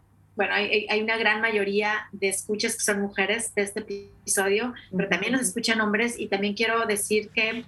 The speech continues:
Speaker 1: em, rescatar lo que decía Denny, ¿no? El trabajo en equipo con tu pareja, con tu comunidad, con tu red de apoyo es importante para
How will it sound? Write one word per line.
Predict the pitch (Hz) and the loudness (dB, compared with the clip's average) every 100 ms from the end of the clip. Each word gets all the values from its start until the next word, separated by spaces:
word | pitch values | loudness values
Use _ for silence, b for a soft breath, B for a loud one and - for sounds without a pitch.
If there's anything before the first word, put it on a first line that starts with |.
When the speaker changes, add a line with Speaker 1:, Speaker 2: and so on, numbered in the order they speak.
| - - 208 | -16 -4 0
Speaker 1:
em, | 202 190 190 - - - | 0 -2 -8 -14 -14 0
rescatar | 202 196 190 202 | 0 2 2 2
lo | 208 214 | 2 -2
que | 185 | -2
decía | 196 180 | 0 0
Denny, | 214 254 196 | 0 0 -2
¿no? | 185 202 | 0 0
El | 220 - | 0 2
trabajo | 180 185 190 - | 2 4 4 2
en | 226 | -2
equipo | 202 - 190 - 202 - b b b _ - | -2 -2 -4 -2 -4 -4 b b b _ -4
con | 226 214 | -2 0
tu | 214 | 2
pareja, | 202 202 202 202 214 202 208 - | 2 2 -2 0 2 2 0 -2
con | 214 214 | -2 -2
tu | 208 | 0
comunidad, | 208 202 190 190 190 190 196 196 - | 0 2 0 2 4 4 2 0 -4
con | 202 | -2
tu | 202 | 2
red | 202 202 | 2 2
de | 208 | 0
apoyo | 196 - 202 196 202 | -2 0 0 0 -2
es | 196 196 | -2 -6
importante | 220 208 202 190 190 208 | -6 -4 0 0 0 -2
para | 208 196 185 180 | 0 2 2 0